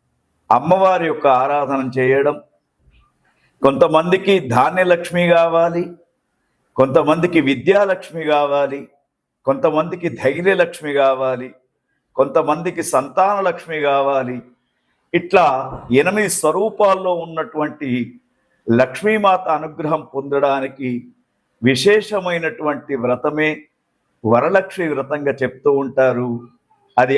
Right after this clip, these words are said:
ఆగస్టు ఎనిమిదో తేదీన ఎవరికైతే గురుబలం చక్కగా లేదో, ఎవరికైతే వ్యాపారం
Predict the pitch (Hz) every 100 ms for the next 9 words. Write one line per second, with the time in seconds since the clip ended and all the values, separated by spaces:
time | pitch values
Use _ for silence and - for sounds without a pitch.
0 | - 127 165 185 - 175 147 139 170 180
1 | 170 156 135 139 143 151 151 127 113 _
2 | _ _ _ _ _ _ _ _ - 127
3 | 170 196 202 190 - 185 151 - - _
4 | _ _ _ _ _ _ 110 143 185 202
5 | 196 185 165 - 156 160 156 143 135 147
6 | 151 - _ _ _ _ _ _ _ -
7 | 151 185 214 208 196 185 139 135 170 185
8 | 180 175